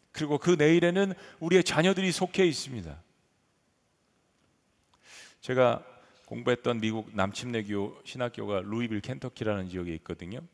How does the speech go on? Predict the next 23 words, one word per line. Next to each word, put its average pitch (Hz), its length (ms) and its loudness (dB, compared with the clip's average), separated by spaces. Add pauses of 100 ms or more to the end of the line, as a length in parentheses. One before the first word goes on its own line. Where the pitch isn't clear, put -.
(100)
켄터키 156 400 -10
여러분 101 280 -4
아시죠? 92 460 -10 (480)
켄터키 135 420 -8
프라이드 139 360 0
치킨. 80 400 -10 (420)
네, 87 140 -20
그러면 95 260 -8
아시겠네요. 95 640 -4 (680)
뭐 82 120 -14
말로도 98 540 0
유명하고 92 720 -8 (800)
뭐 101 100 -20
대학 98 300 0
농구로도 92 480 -6
유명한데요. 92 640 -10 (1200)
제가 110 140 -8
공부했던 117 500 -2
켄터키 123 840 -8
그 - 120 -14
루이빌 104 440 -6
남침내교 98 560 -8
신학교에서 113 800 -8